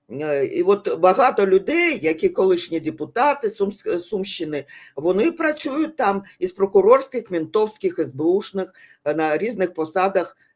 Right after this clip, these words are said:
е, в енергоатомі до цього часу. Це по-перше. По-друге, е, в вересні цього року,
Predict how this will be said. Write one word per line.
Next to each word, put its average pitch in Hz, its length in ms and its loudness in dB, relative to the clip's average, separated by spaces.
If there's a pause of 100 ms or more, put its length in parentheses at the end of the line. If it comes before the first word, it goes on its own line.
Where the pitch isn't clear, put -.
е, 147 160 0
в 123 340 -4
енергоатомі 143 640 -4
до 196 120 -2
цього 180 300 -4
часу. 196 420 -10 (200)
Це 180 160 -4
по-перше. 180 540 -6 (600)
По-друге, 202 680 0 (600)
е, 147 440 2
в 139 140 -4
вересні 262 480 0
цього 214 340 0
року, 170 680 0